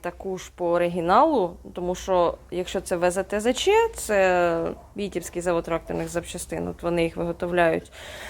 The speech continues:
е, то це буде, ну, реально рази десь в два, е, дорожче.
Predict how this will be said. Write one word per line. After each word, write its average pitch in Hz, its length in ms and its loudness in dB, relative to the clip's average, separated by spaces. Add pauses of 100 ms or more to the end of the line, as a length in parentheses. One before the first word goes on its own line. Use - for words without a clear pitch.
(300)
е, 208 480 4 (140)
то 208 100 -12
це 302 240 0
буде, 226 440 0
ну, 208 460 -2
реально 240 360 6
рази 202 320 2
десь 180 340 -2
в 170 100 -14
два, 185 420 0 (140)
е, 165 220 0
дорожче. 170 680 0